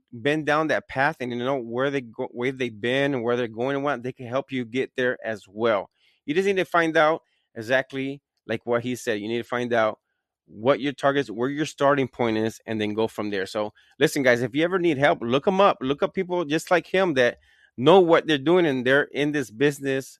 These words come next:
for a reason 'cause they've, they've been down that path already, and they've done the mistakes for us already, but they can help you avoid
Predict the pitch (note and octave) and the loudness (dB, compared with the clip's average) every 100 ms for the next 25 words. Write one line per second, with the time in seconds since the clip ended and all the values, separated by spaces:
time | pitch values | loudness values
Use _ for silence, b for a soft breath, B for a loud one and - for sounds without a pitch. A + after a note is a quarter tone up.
0 | _ B2 A#2+ A2+ C3+ C#3 A2+ A2+ G#2+ A2 | _ -4 -2 -2 -4 -4 -8 -8 -8 -8
1 | - A2+ A2 G#2 C3+ C3+ C3+ B2+ G#2 - | -8 -6 -6 0 2 4 2 2 0 2
2 | A#2+ - A2 A#2 A2+ G#2+ _ b b b | 0 0 0 0 0 -4 _ b b b
3 | A2+ B2 D#3+ G3 F#3+ - F3+ F3 - E3+ | -4 4 6 6 4 2 0 0 2 2
4 | E3+ E3+ D#3+ D3 D3+ D#3+ _ _ - B2+ | 4 0 0 0 -2 -6 _ _ -6 -4
5 | C3 C3 C#3+ C#3 C#3 C3+ C#3 A#2 G#2+ B2+ | -4 -2 0 0 -2 -2 -2 -4 -2 0
6 | C3 | 0